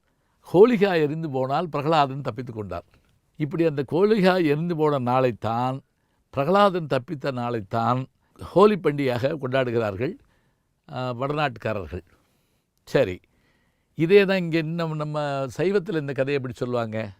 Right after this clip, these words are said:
என்றால், முருகக்கடவுள் பிறந்தால்தான் தேவர்களுடைய துன்பம் தொலையும் என்பதற்காக தவத்தில் இருந்த சிவபெருமானை நம்ம தேவர்களின் வேண்டுகோளின்படி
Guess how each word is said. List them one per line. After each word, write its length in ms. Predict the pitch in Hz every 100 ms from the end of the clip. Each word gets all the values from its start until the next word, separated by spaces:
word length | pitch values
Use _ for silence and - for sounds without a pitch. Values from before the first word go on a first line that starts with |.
| _
என்றால், 480 | 107 107 107 127 180 _ _ _ _ _ _ _ 113
முருகக்கடவுள் 680 | 156 185 196 196 180 175 143
பிறந்தால்தான் 760 | 143 156 156 147 151 156 170 - -
தேவர்களுடைய 640 | 123 160 165 151 139 135
துன்பம் 400 | 117 135 147 151
தொலையும் 320 | 127 123 135 135
என்பதற்காக 840 | 117 110 113 113 107 120 92 80 _ _ _ _ -
தவத்தில் 580 | 127 147 196 - 196
இருந்த 500 | 156 139 151 135 95 78
சிவபெருமானை 840 | - 143 151 123 117 113 120 80 - _ _ _ _ _ -
நம்ம 400 | 120 123 123 123
தேவர்களின் 640 | 110 147 196 202 175 160
வேண்டுகோளின்படி 840 | 135 151 139 135 131 117 120 123